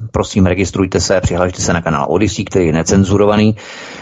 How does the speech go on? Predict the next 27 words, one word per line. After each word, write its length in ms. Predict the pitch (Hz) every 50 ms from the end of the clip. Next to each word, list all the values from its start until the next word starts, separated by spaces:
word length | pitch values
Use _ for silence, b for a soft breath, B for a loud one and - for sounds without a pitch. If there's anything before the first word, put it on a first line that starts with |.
| B B
a 220 | - 92 - - -
budeme 240 | - 113 110 107 98
rádi, 320 | 92 90 90 98 95 110
když 200 | 104 110 101 -
nám 120 | - 107 98
zanecháte 380 | 107 104 104 - 104 95 95
vaše 180 | 90 90 85 85
komentáře, 500 | - 101 104 107 107 110 104 104 110 104
když 180 | 92 90 - -
nám 100 | 98 98
budete 240 | 95 92 90 95
sdílet 380 | 87 90 95 107 117 120 113 113
na 80 | 117 110
sociálních 500 | 120 117 - 139 127 117 117 120 117 117
sítích 380 | - 120 110 - 135 120 -
a 40 | 117
nezapomeňte 500 | 120 123 147 147 - 143 147 135 131 131
v 60 | 113
pondělí 380 | - 135 127 123 123 120 123 127
od 100 | 117 -
sedmi 260 | - 123 131 117 110
večer 380 | 104 104 101 - 117 110 104 104
na 280 | 104 98 95 95 92
Zapomenutý 680 | 87 - 101 95 - 113 110 107 107 107 104 - 107 98
holokaust 540 | 87 90 92 90 - 92 87 95 92 - -
v 60 | -
Indonésii. 760 | - 98 107 110 113 113 104 85 82 76 - 71 64 55 -